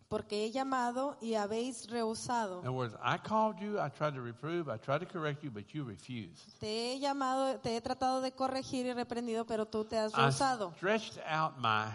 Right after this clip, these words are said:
Speaker 2: hand
Speaker 1: He extendido mi mano
Speaker 2: and no one paid attention.
Speaker 1: y nadie ha hecho caso.
Speaker 2: Okay, first thing,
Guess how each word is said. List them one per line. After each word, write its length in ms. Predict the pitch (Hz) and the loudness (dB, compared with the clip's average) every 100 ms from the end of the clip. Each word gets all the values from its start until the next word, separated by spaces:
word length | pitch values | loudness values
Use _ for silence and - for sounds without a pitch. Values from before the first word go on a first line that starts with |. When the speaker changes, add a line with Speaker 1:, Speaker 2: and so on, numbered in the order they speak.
| - | -4
Speaker 2:
hand 560 | 220 208 113 101 117 131 | -2 0 0 -2 -6 -4
Speaker 1:
He 140 | 240 | -2
extendido 720 | 247 - 254 247 247 277 302 311 | -2 -2 -2 0 0 4 4 4
mi 120 | 311 | 2
mano 500 | 285 226 226 240 285 - - _ 135 | 2 2 2 0 -2 -8 -20 _ -4
Speaker 2:
and 180 | 135 | 0
no 160 | 156 208 | 4 4
one 380 | 190 147 147 135 | 4 2 2 0
paid 220 | 143 135 | 2 2
attention. 520 | 120 - 233 190 98 - - _ _ - | 2 -2 -2 -2 -8 -12 -20 _ _ -10
Speaker 1:
y 140 | 240 240 | -6 -2
nadie 520 | 240 254 262 277 285 | 0 0 0 0 0
ha 120 | 240 247 | 0 -2
hecho 220 | 247 254 | -2 -2
caso. 400 | 254 233 - 180 - - - - _ _ _ | 0 0 -2 -12 -14 -20 -20 -20 _ _ _
Speaker 2:
Okay, 260 | 120 131 123 - - - | -6 -4 -4 -8 -20 0
first 280 | 143 160 - | 2 2 2
thing, 300 | 190 240 | 0 0